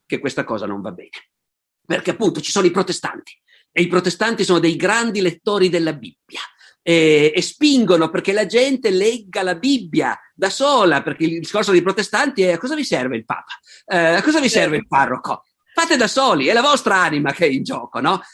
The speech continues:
Speaker 1: E invece in Italia e nel mondo cattolico bisogna dimostrare che il parroco serve, e come se serve,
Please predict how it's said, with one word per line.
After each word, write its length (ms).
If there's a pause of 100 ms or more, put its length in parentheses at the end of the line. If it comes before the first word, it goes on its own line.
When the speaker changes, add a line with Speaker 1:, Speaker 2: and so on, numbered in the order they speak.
(220)
Speaker 1:
E 140
invece 340
in 120
Italia 520
e 40
nel 120
mondo 260
cattolico 480
bisogna 220
dimostrare 400
che 100
il 60
parroco 340
serve, 640
e 200
come 300
se 140
serve, 540